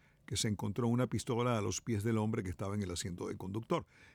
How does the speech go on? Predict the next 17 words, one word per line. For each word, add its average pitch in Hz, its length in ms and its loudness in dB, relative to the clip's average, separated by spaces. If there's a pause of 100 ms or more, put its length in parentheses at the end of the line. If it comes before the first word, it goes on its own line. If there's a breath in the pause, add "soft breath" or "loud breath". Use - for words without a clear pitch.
(100 loud breath)
que 143 240 0
las 127 400 0
autoridades 131 720 2
creen 156 320 2
se 127 160 2
trata 143 380 -2
de 127 180 2
Matthew 160 600 2
Leisberger, 120 800 0
de 101 120 -6
treinta 123 320 0
y 110 60 2
siete 127 360 2
años, 117 380 0 (300 soft breath)
oriundo 120 440 4
de 110 140 2
Colorado. 120 560 2